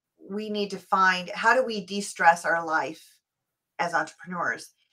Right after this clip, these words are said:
How do we teach our kids? Because, again, if we're modeling for them, then they need to, then they'll pick it up as well. And what I love, like, my kids go to a private school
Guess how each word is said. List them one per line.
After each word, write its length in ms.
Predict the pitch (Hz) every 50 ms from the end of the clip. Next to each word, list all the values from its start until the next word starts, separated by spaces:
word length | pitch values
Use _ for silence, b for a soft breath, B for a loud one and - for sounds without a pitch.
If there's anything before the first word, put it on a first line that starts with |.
| _ _ _
How 180 | - - 214
do 100 | 208 208
we 100 | 214 214
teach 240 | 202 - - 190 -
our 120 | 190 - -
kids? 340 | - - 208 196 180 -
Because, 260 | - 196 190 - 196 190
again, 400 | 196 185 262 262 254 220 196 b b b b b b
if 180 | 190 190 190
we're 100 | 208 208
modeling 640 | 196 190 190 196 202 214 226 226 233 226 220 208 202
for 400 | - - - 180 180 170 - -
them, 560 | - 196 190 170 151 139 139 185 233 269 277 _ _ _ _ _ _ _ _ _ _ _ _ - - - _ _ _ _ _ _
then 500 | 170 165 208 196 185 180 175 170 170 - _ _
they 320 | 175 175 180 190 190 190 196
need 300 | 190 185 175 175 175 -
to, 300 | - - 185 175 - -
then 160 | - 185 175 180
they'll 180 | 196 190 180
pick 200 | - 190 190 -
it 80 | 175 160
up 160 | 151 151 -
as 200 | - 160 156 151
well. 420 | 160 - - - - - - b b b b b b b b _ -
And 380 | 208 208 208 202 196 190 190
what 140 | 180 202 214
I 160 | 214 202 196
love, 500 | 196 190 202 240 294 330 277 208 190 -
like, 220 | - 196 190 - 202
my 280 | 202 208 233 269 277 277
kids 260 | - 262 214 202 -
go 180 | - 175 175 175
to 200 | 175 - 180 165
a 20 |
private 380 | 165 - 190 180 175 170 170 -
school 360 | - - 202 190 170 165 b